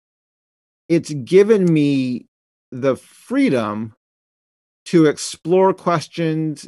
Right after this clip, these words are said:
and look at theologies and, and, and write about things that may not typically be looked at by a mainstream denomination or mainstream church. And,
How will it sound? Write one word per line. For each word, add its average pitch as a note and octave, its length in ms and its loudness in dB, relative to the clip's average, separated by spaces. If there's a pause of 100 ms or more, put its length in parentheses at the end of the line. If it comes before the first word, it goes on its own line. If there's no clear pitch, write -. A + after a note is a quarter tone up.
and B2 240 -6
look C#3 320 -2
at D3+ 180 -2
theologies C3+ 1040 -4
and, A2+ 420 -6 (100)
and, A2+ 480 -6
and A2+ 320 -10
write D3+ 220 0
about C#3+ 240 -2
things C3 400 -6
that A#2+ 260 -6
may D3+ 400 0
not C#3+ 460 -2
typically C3 560 -6
be A#2 240 -4
looked A#2+ 320 -6
at - 220 -12 (800)
by A#2 280 -2
a A#2 100 -2
mainstream A#2 540 -6
denomination G#2+ 580 -6
or A2 40 -6
mainstream G#2+ 280 -10
church. C3 300 -8
And, B2+ 120 -8